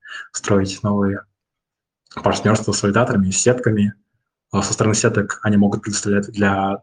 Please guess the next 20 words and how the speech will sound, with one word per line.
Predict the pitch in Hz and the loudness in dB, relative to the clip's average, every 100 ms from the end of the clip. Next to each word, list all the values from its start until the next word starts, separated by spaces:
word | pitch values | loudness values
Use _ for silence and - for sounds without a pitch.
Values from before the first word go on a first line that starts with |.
| - | -10
данных | 98 98 - | -10 -10 -4
квестов | 101 - 98 _ _ _ | -4 -2 -6 _ _ _
свои | - 110 98 | -2 2 2
награды, | 95 117 127 | 2 0 0
какие-то | - - 101 101 | -4 -4 -2 0
Эн | 98 | 0
Эф | 98 | 0
Ти-шки, | - 139 - - 117 113 110 | 0 0 0 2 4 6 4
какие-то | - 101 95 98 95 98 _ _ _ - | -2 -6 -4 -2 -2 -4 _ _ _ -10
свои | - 101 | 0 2
ассеты, | 82 98 127 131 110 | 2 2 0 2 0
свои | - 95 | 0 -2
токены. | 131 135 120 110 113 _ _ _ _ _ _ _ _ _ 123 123 117 _ _ _ _ _ _ _ _ - | -2 0 2 2 0 _ _ _ _ _ _ _ _ _ -20 -20 -20 _ _ _ _ _ _ _ _ 2
Вот. | 107 95 92 - _ _ _ | 4 4 -2 -10 _ _ _
Ну, | 127 | 2
а | 135 | 4
также | 165 131 | 4 2
помимо | 135 123 123 117 107 | 4 6 6 6 4
данной | 117 135 | 2 2
площадки, | - - 123 - 196 | 0 -2 -2 -2 -6